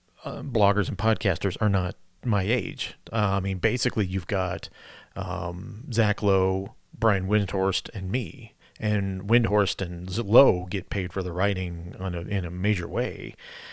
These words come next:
and all that stuff. But we, we are in that area. And then there's Hollinger and stuff like that. But Hollinger, I don't, I don't include him because he is, he wa-, was part of an N B A team and he created a bullshit P E R thing,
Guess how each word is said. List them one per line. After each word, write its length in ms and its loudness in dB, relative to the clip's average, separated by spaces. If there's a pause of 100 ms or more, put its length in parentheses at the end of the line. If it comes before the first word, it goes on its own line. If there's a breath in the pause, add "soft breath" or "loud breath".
(300 loud breath)
and 360 0
all 160 2
that 200 0
stuff. 340 -8 (880)
But 200 6
we, 600 2 (120)
we 160 4
are 180 8
in 220 4
that 200 2
area. 280 4
And 100 0
then 260 0
there's 220 -4
Hollinger 460 -4
and 100 -4
stuff 160 -2
like 120 -4
that. 120 -6
But 100 -8
Hollinger, 360 2
I 100 4
don't, 240 0
I 140 2
don't 280 4 (100)
include 420 0
him 240 -2
because 280 -6
he 160 -2
is, 440 -2
he 140 0
wa-, 260 -2
was 180 -2
part 220 4
of 60 -6
an 100 -2
N 100 -4
B 120 -6
A 120 -6
team 300 -8
and 100 -8
he 140 -12 (120)
created 380 0
a 60 0
bullshit 480 -4
P 240 -6
E 20 -4
R 180 -2
thing, 260 -8